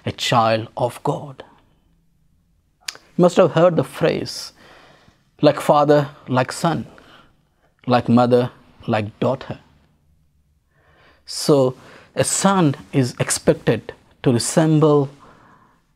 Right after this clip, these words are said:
in character and nature like his parent. And similarly, a daughter is expected to resemble in character and nature like her mom. And what John is writing here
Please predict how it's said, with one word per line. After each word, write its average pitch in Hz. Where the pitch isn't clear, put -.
in 120
character 120
and 113
nature 127
like 117
his -
parent. 165
And 107
similarly, 131
a 120
daughter 143
is 120
expected -
to 110
resemble 135
in 120
character -
and 123
nature 143
like 117
her 123
mom. 135
And 151
what 185
John 180
is 156
writing 151
here 127